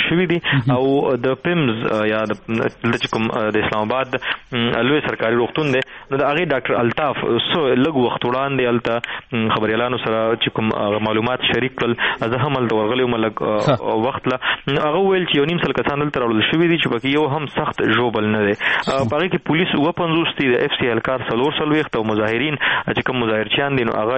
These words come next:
Speaker 1: یو کم پنځوس دي. آه، نو په دې کې ټول داسې وو چې یا په کاڼو لګېدلي دي یا په کوتکو وهل شوي دي. آه، کوم سخت ژوبل کسان په دغه کې، آه، لا هم څوک نه دي راوړل شوي او زیاتره چې کوم دي، نو هغه د درملنې وروسته فارغ کړي شوي هم دي.
Speaker 2: ښه،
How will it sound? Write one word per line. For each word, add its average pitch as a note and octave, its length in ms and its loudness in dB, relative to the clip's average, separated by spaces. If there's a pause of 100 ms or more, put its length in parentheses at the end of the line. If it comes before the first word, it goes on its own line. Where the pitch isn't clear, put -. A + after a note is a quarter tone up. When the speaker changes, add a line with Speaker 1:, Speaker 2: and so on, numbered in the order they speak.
(100)
Speaker 1:
یو G#2 100 2
کم A2 340 -4
پنځوس G2+ 440 0
دي. A#2 80 2
آه، - 600 -4
نو C3+ 60 2
په D3 100 0
دې E3+ 120 2
کې E3 160 2
ټول E3+ 120 2 (100)
داسې D3 180 -2
وو D#3 160 4
چې C#3+ 80 2 (160)
یا B2+ 120 2
په B2 40 -4 (100)
کاڼو C3 260 0
لګېدلي E3 420 4
دي F#3 60 6 (400)
یا D3+ 120 2
په - 280 -2
کوتکو A2+ 360 0
وهل G2 260 2 (120)
شوي G#2 200 2
دي. G#2+ 180 0
آه، - 360 -2
کوم C3 160 -2 (100)
سخت - 260 -4 (120)
ژوبل B2+ 260 0 (100)
کسان A#2 280 -2
په G#2+ 160 -2
دغه A2 220 0
کې، A#2 100 2 (400)
آه، G2+ 120 0
لا A2+ 240 2
هم G#2+ 160 -2 (100)
څوک A2 260 -2
نه A2+ 80 2
دي G#2 140 2
راوړل G2 260 2 (100)
شوي D3 160 2
او D3 140 2
زیاتره D3 280 -2
چې C3 160 0
کوم A#2 80 -2
دي، A#2+ 100 0
نو A#2 180 0
هغه A#2 140 0 (500)
د - 20 2 (180)
درملنې A#2 380 0
وروسته B2+ 460 0
فارغ G2+ 280 -2
کړي G2+ 200 0
شوي G2+ 140 2
هم F#2+ 180 -2
دي. F#2+ 120 -2
Speaker 2:
ښه، D#3+ 160 0